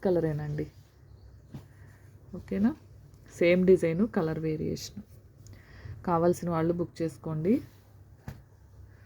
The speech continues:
మీరు రెండు ముక్కల మీద ఫైవ్ మీటర్స్ ఉంటుందనే తీసుకోండి, but చాలా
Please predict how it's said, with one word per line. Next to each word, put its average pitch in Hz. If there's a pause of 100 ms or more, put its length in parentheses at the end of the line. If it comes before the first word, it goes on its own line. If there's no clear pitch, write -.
(1600)
మీరు 170 (340)
రెండు 175
ముక్కల 180
మీద 175 (120)
ఫైవ్ 156
మీటర్స్ 160
ఉంటుందనే 165
తీసుకోండి, 156 (120)
but 180 (1200)
చాలా 180